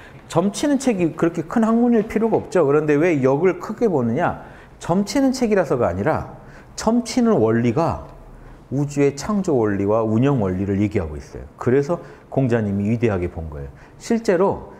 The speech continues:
현-, 현재 그 고본으로 발견된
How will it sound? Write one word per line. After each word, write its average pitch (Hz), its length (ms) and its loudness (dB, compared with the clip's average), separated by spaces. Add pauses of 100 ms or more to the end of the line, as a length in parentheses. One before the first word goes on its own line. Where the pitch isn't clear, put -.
(120)
현-, 233 380 0
현재 226 380 0
그 143 400 -4
고본으로 185 680 2
발견된 135 840 0